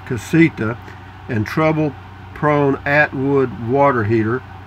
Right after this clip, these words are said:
If you don't believe me, go to Casita sor-, forums and you'll see numerous change-outs to get rid of the Atwood water heater. Second thing you're going to hate is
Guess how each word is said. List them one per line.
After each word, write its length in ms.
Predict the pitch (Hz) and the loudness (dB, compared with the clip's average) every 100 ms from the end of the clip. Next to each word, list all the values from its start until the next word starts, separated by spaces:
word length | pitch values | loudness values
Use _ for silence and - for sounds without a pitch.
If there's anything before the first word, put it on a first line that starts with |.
| - - - - - - | -20 -20 -20 -20 -20 -8
If 160 | 135 131 | -6 -2
you 80 | 123 | 2
don't 320 | 135 143 123 | 2 2 0
believe 380 | 127 131 147 135 | 2 4 4 4
me, 160 | 113 | 2
go 200 | 113 131 | 0 0
to 80 | 135 | 0
Casita 540 | 123 117 - 147 120 110 | 0 -4 -2 -4 -4 -6
sor-, 400 | - 147 127 127 - - - - | -2 2 2 -2 -8 -14 -10 -2
forums 400 | 156 139 117 110 | 2 2 2 0
and 160 | 113 | 0
you'll 160 | 127 127 | 0 0
see 240 | - 127 | 0 0
numerous 500 | 113 139 151 143 120 | 2 2 2 2 0
change-outs 760 | - 143 139 135 113 110 113 - - - - - - - | -2 0 2 2 0 0 0 -4 -18 -18 -18 -18 -14 -8
to 80 | 123 | 0
get 240 | 131 135 | 0 2
rid 240 | 127 139 | 2 2
of 120 | 131 107 | 2 0
the 180 | 110 | -2
Atwood 640 | 135 139 135 127 131 117 117 | 2 2 2 2 2 2 2
water 340 | 135 123 117 | 2 2 2
heater. 400 | 117 135 98 82 - - - - - - - | 2 2 2 -4 -12 -18 -18 -18 -18 -18 -18
Second 440 | - 160 170 160 123 | -2 2 4 2 0
thing 180 | 127 120 | 0 2
you're 100 | 117 | 2
going 300 | 131 127 113 | 2 0 0
to 100 | 110 | -2
hate 360 | 131 135 143 | 0 0 0
is 200 | 123 113 | -4 -4